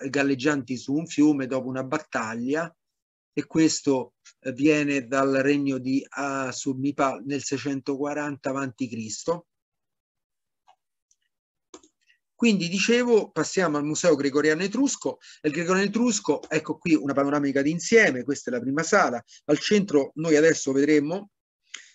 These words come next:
il famoso pezzo importante della sala, infatti non è un caso che è stato posizionato al centro della sala, che è il Marte di Todi. Prima di vedere il Marte di Todi, soltanto una cosa, dal museo,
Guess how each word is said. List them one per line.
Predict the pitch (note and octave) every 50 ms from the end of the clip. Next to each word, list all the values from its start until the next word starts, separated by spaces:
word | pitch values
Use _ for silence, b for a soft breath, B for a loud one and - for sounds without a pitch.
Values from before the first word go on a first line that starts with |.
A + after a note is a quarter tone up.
| B B _ _ _ _ _ _ _ -
il | D#3 D#3 D3+ D3 D3+ C#3+ C#3+
famoso | - E3+ E3+ E3+ F3 F3 F3 F3 E3 E3+ F3 E3+ D#3+ D#3 D3 C#3 C3+ -
pezzo | - D3+ E3 E3+ - - - - C#3+ C3+ B2+ B2+ B2 B2
importante | B2+ A#2 - C3+ C3+ - - B3+ G3+ A#2 A2 C3+ B2+
della | B2+ B2 B2
sala, | A#2+ - C#3 B2 A#2 A2+ A2+ A#2
infatti | A2+ - D3+ C#3+ - B2+
non | A#2+ B2 C3 C3+
è |
un | C3+ C3
caso | - C#3+ C3+ B2+ - A#2+
che | A#2+
è | A2+
stato | - - C3 B2 A#2+
posizionato | A2+ A#2 A#2 A2 - - C3+ C3 B2
al | A#2+ G#2+
centro | - - B2+ - - A#2
della | A#2 A#2 A#2
sala, | - - A2 G#2 A2 B2 D3 D#3 D#3 B B B B B B
che | B - F#3 F3+
è |
il | E3 D#3+
Marte | D#3 D3+ C3+ - - C#3+
di | C3 C3 A#2
Todi. | A#2+ A2 G#2 G#2+ A2 B2+
Prima | - - B3 B3 A3
di | G3 G3+
vedere | G3 G3 G3+ G3
il | G3 G3
Marte | G3 G3 F#3+ G3 F#3+
di | G#3+ G3
Todi, | G#3 A#3 A#3 G#3 G3 -
soltanto | - D#3+ D3+ - F#3 F3 D#3 - A3
una | A#3+ B3
cosa, | G3+ F3 D3 C3 - C3+ - B B B B B
dal | - D#3 E3 D#3+
museo, | E3+ F3+ F#3 - - G#3 G3 F3 D#3 C#3+ - _